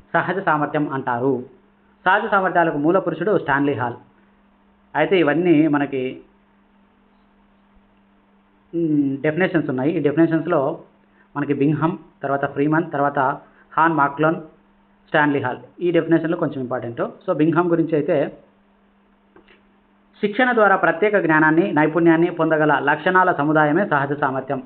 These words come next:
ఇది బింగ్హమ్. తర్వాత ఫ్రీమన్ వచ్చేసి సంగీతం, భాష, యాంత్రిక పని మొదలైన ఇతర నైపుణ్యాలను పొందే వ్యక్తి సామర్థ్యాన్ని సూచించే లక్షణాల కలయిక సహజ సామర్థ్యం అంటారు.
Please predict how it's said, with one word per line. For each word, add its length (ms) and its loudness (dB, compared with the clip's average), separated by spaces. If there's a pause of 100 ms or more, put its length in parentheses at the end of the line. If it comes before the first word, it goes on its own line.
ఇది 120 -2
బింగ్హమ్. 460 -2 (580)
తర్వాత 280 2
ఫ్రీమన్ 280 0
వచ్చేసి 560 0 (340)
సంగీతం, 580 2
భాష, 280 2 (220)
యాంత్రిక 360 0
పని 320 0 (200)
మొదలైన 500 2
ఇతర 320 2 (340)
నైపుణ్యాలను 600 2
పొందే 460 0
వ్యక్తి 360 0 (460)
సామర్థ్యాన్ని 540 2
సూచించే 560 0
లక్షణాల 520 2
కలయిక 420 0
సహజ 360 -2
సామర్థ్యం 360 -2
అంటారు. 480 -4